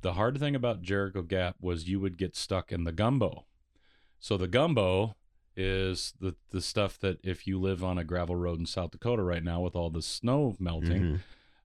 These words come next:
Speaker 1: that would be the gumbo, except the gumbo on Jericho Gap was, uh, for a, for a reason. And that actually generated money for the town because when people would get stuck in the gumbo, they'd have to pay somebody to pull them
Speaker 2: Ah,
Speaker 1: out.
Speaker 2: yeah.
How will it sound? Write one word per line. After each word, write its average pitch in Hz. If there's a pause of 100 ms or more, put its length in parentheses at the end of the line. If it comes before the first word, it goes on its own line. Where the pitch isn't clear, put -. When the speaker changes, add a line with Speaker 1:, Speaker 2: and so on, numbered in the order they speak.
Speaker 1:
that 104
would 123
be 127
the 123
gumbo, 110
except 104
the 101
gumbo 107
on 95
Jericho 90
Gap 101 (680)
was, 92
uh, 95
for 95
a, 87 (100)
for 92
a 87
reason. 92 (560)
And 95
that 101
actually 98
generated 90
money 107
for -
the 87
town 98 (120)
because 92
when 92
people 90
would 85
get 85
stuck -
in 95
the 87
gumbo, 85
they'd 87
have 87
to -
pay 110
somebody 82
to 110
pull 98
them 90
Speaker 2:
Ah, 135
Speaker 1:
out. 80
Speaker 2:
yeah. 82